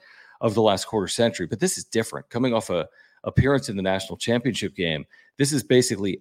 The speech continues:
everyone's Super Bowl playing San Diego State this season, beginning tomorrow night with Fullerton, right? I mean, nothing to lose on the road, as good of an atmosphere as they're gonna play in all season long.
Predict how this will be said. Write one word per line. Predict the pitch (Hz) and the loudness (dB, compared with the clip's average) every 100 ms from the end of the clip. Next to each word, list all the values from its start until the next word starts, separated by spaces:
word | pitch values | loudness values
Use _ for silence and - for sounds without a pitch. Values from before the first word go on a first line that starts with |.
| - | 2
everyone's | 123 131 113 107 101 - | 2 2 2 0 0 -2
Super | 131 127 107 | -2 -2 0
Bowl | 90 87 | 0 0
playing | - 107 98 | 0 -2 0
San | 110 101 | -2 0
Diego | 95 90 | 0 -2
State | 87 - 95 85 | -4 -4 -4 -4
this | 85 - | -8 -2
season, | 120 120 123 113 | -2 -2 -2 -4
beginning | 101 113 110 | -2 -2 -2
tomorrow | 104 98 95 | -2 -2 0
night | 92 | 0
with | - - | -2 -8
Fullerton, | 104 98 - - _ | -6 -6 -8 -14 _
right? | 85 98 98 | -4 -2 -2
I | |
mean, | 90 87 | -2 0
nothing | 104 - 113 | 0 0 -6
to | - | -6
lose | 104 90 87 90 90 - - | -8 -4 -2 -2 -2 -6 0
on | 104 110 | 2 4
the | 104 | 2
road, | 90 87 87 87 - - - - | 2 2 2 0 -4 -16 -20 -10
as | 104 | -8
good | - 120 | 0 2
of | 113 | 4
an | |
atmosphere | 107 101 107 - 110 | 2 2 -2 -4 -2
as | 104 | -2
they're | 107 | -2
gonna | 101 | -4
play | 90 - 104 | -6 -2 -2
in | 95 - | -2 -4
all | - 107 113 | 2 2 2
season | - 113 104 92 | 0 -2 -4 -4
long. | 85 90 104 82 78 | -4 2 2 2 -4